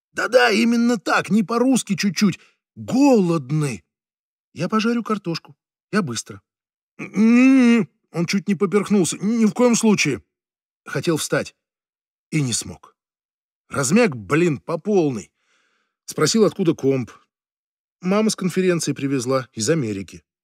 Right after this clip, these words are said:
Профессорша одна подарила. Он прогнал телегу про Билла Гейтса, сегодня услышал от Ашота.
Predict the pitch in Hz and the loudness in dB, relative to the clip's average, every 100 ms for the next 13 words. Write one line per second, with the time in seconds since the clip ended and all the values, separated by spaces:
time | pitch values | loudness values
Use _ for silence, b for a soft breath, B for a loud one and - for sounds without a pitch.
0 | _ _ _ _ 127 123 185 156 - 101 | _ _ _ _ -8 -2 0 0 -2 -6
1 | - 107 107 104 104 - 95 104 101 92 | -6 -6 -6 -6 -8 -10 -10 -8 -8 -10
2 | 87 - _ _ _ _ _ _ _ _ | -12 -16 _ _ _ _ _ _ _ _
3 | _ - 110 - 135 139 170 151 - 151 | _ -10 -8 -4 -2 0 0 0 0 0
4 | 156 131 120 131 131 127 120 170 170 - | 0 -2 -4 -4 -2 -2 2 2 2 2
5 | 165 b b b - 147 151 113 107 117 | -2 b b b -8 -4 -4 -6 -4 -6
6 | 107 104 98 117 - 143 - | -4 -8 -6 -4 -2 -2 -4